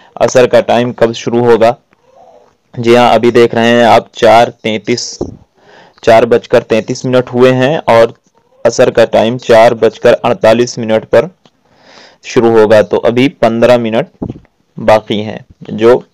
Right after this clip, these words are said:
साइड में दिखा रहा है। जी हाँ, मगरिब छः पचपन पर है आज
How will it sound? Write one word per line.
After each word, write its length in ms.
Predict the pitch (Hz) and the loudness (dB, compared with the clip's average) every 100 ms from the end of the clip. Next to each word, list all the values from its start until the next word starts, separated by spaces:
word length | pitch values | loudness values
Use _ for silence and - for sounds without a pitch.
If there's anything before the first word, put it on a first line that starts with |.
| - | -18
साइड 380 | - 113 117 | -2 2 2
में 180 | 120 110 | -2 -6
दिखा 260 | 113 - 101 | -8 -4 -2
रहा 120 | 104 | -2
है। 240 | 104 104 _ _ - _ - _ - | -6 -16 _ _ -20 _ -20 _ -12
जी 100 | 110 | -4
हाँ, 120 | 120 | -2
मगरिब 440 | 117 120 120 135 139 | 0 2 2 0 -2
छः 160 | - 131 | -2 -2
पचपन 420 | - 113 - 113 | 0 -2 -2 0
पर 140 | 120 | 0
है 240 | 123 127 120 | 2 4 4
आज 200 | 123 | 0